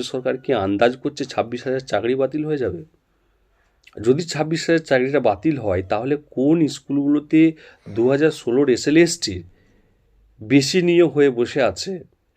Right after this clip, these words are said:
সেই স্কুলগুলো বন্ধ হয়ে যাবে। তার ফলে বিভিন্ন স্কুল থেকে শিক্ষক অন্য স্কুলে কি নিয়ে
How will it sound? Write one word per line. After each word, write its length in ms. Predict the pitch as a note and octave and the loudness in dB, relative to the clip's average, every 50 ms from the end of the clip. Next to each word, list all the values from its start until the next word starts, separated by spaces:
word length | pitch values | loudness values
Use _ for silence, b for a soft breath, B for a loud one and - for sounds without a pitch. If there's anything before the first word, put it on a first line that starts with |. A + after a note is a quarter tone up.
| _ _ _ _ _ _ - | _ _ _ _ _ _ -14
সেই 240 | - - D#3+ E3 E3 | -4 0 2 2 2
স্কুলগুলো 460 | D#3 - - - E3 D#3+ D#3+ E3 E3 D3+ | 0 -4 -6 -6 -4 -2 0 0 2 2
বন্ধ 240 | A2+ A#2 C#3 E3 F3 D#3+ | 2 2 0 0 0 0
হয়ে 240 | A#2+ G2+ G2+ F#2 F2+ | -2 -2 -2 -4 -4
যাবে। 180 | F2 F2 F3+ E3 E3 _ _ _ _ _ _ _ _ _ _ _ _ _ _ _ _ _ _ _ _ _ _ _ _ _ _ _ _ _ _ _ _ _ | -4 -8 -10 -14 -16 _ _ _ _ _ _ _ _ _ _ _ _ _ _ _ _ _ _ _ _ _ _ _ _ _ _ _ _ _ _ _ _ _
তার 160 | - B2 D3 D#3 D3 C#3 | 2 4 4 4 4 0
ফলে 380 | - - B2 A#2 B2 C#3 C3 G2+ G2 F#2+ - C3+ C3+ _ _ _ _ _ - | -2 2 2 4 6 6 4 4 2 -2 -4 -6 -12 _ _ _ _ _ -10
বিভিন্ন 420 | G#2 A2 B2+ B2 - D3 D3+ D3+ D3+ C#3+ | -6 -2 0 2 2 4 4 4 2 2
স্কুল 300 | C3 - - - C3+ D#3 D#3+ | 2 -2 -4 -2 -2 -2 0
থেকে 320 | - D#3 D3 C3 - G#3+ G#3 F3+ F3 - _ _ _ _ _ _ _ b b b b b _ _ _ _ _ _ _ _ _ - | 2 2 2 2 0 -4 -8 -8 -8 -12 _ _ _ _ _ _ _ b b b b b _ _ _ _ _ _ _ _ _ -18
শিক্ষক 520 | - - - C#3 C3+ - - - D#3+ - - | -12 -10 -10 -10 -10 -6 -2 -2 0 2 2
অন্য 180 | C3+ B2+ B2+ C3+ C3+ C3+ | 2 2 2 2 0 0
স্কুলে 300 | C3+ - - C#3 C3+ C3+ | -2 -2 -2 0 0 0
কি 180 | C3+ C#3 C#3 A2 F2+ E2+ - _ _ _ _ _ _ _ _ _ _ _ - | 0 -2 -4 -4 -4 -6 -10 _ _ _ _ _ _ _ _ _ _ _ -8
নিয়ে 300 | E3 A#2+ B2+ C#3 D3 D3+ | -4 0 4 6 6 8